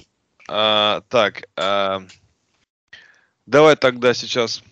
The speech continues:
перенесемся чуть вперед. Перенесемся с тобой в крайнюю жизнь до того, как ты была Викторией. Посмотрим эту крайнюю жизнь.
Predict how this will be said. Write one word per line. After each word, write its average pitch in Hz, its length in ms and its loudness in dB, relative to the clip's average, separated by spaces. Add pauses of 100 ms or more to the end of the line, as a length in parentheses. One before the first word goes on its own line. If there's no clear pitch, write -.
(280)
перенесемся 113 640 -8
чуть - 200 -14
вперед. 165 380 -2 (2000)
Перенесемся 120 720 -6
с - 120 -6
тобой 113 440 -2 (720)
в - 220 -16
крайнюю 101 840 2 (640)
жизнь 139 380 -12 (720)
до 127 200 -2
того, 95 380 -6
как 90 300 -10
ты 101 140 -10
была 87 260 -6
Викторией. 65 560 -10 (1800)
Посмотрим - 580 -12
эту - 200 -16
крайнюю 80 600 -2
жизнь. 98 260 -8